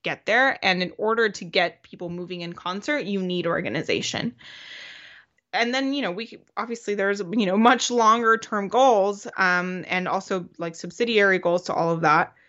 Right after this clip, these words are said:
But I, I'm invested in that, in this idea that, you know, we're, we're not going to get,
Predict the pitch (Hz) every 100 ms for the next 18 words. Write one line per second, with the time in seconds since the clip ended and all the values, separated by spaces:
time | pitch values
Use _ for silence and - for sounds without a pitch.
0 | _ _ _ _ 202 202 190 185 185 180
1 | 180 180 - _ _ _ _ 190 196 196
2 | 190 190 - _ _ 214 208 226 247 -
3 | 196 185 175 175 170 _ _ _ _ -
4 | 190 180 180 185 190 180 190 190 175 -
5 | 180 165 170 175 185 - 208 226 220 220
6 | 202 196 185 190 175 -